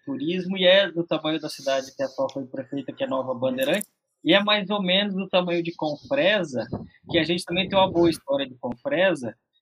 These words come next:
é, que é nossa, é, foi nossa cliente, é, tinha o, o prefeito Rony e o secretário Ron Pebs, que era irmão do prefeito, que leu seis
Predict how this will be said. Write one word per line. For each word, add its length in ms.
é, 240
que 140
é 60
nossa, 460
é, 800
foi 160
nossa 300
cliente, 720
é, 200
tinha 220
o, 300
o 300
prefeito 540
Rony 300
e 60
o 120
secretário 680
Ron 220
Pebs, 280
que 100
era 220
irmão 200
do 200
prefeito, 520
que 160
leu 220
seis 360